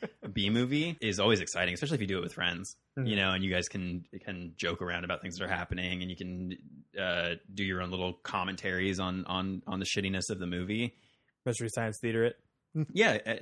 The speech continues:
Speaker 2: a-, absolutely, yeah. And I think Mystery Science Theater, things like that, like, got me to start to understand, oh, there is some value in going back and rewatching these really awful movies, even if that wasn't the intention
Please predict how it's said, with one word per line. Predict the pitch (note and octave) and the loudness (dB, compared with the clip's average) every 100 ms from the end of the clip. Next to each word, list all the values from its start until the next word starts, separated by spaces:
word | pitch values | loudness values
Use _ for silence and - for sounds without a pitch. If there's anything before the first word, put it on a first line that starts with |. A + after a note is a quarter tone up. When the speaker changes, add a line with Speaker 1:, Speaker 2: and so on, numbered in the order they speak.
| - | 0
Speaker 2:
a-, | B2 A2 | 0 4
absolutely, | A#2 A#2 C3+ G#2 G#2+ | 4 6 4 4 6
yeah. | A#2 | 6
And | G2+ | 4
I | G2 | 2
think | G#2+ - | 0 -2
Mystery | G2+ G2+ G2 | -4 -2 -2
Science | G#2+ G2 | -2 -2
Theater, | - G#2 G2+ | 0 4 4
things | A2 G2+ | 4 0
like | G2 | 2
that, | G#2 F#2+ | 2 2
like, | F#2+ F2 - | -2 -4 0
got | F2+ F2+ | 2 2
me | F#2+ | 0
to | E2+ | -4
start | F#2+ | -4
to | F2+ | -4
understand, | F2+ E2+ G2 F2+ | -6 -6 -6 -4
oh, | F2+ F2+ F2+ | 0 0 0
there | F2+ | 0
is | F2 - | -2 -2
some | F2+ | -2
value | F2+ D#2+ F2 | 2 2 2
in | F2+ | -2
going | E2+ F2 | -2 -2
back | F2+ E2 | -2 -4
and | F2+ | -6
rewatching | F#2 E2 G2+ | -4 -4 -4
these | F2+ F2 | -6 -4
really | F2 E2+ | -2 -2
awful | E2+ - F2+ | -2 -4 -6
movies, | F2 F2+ F#2+ F#2 | -6 -4 -4 -4
even | F2+ | -6
if | F2 | -4
that | E2+ | -4
wasn't | E2 F2 E2+ | -2 -4 -6
the | F2+ | -8
intention | F2 - E2+ - F2+ F#2 | -8 -8 -6 -6 -6 -8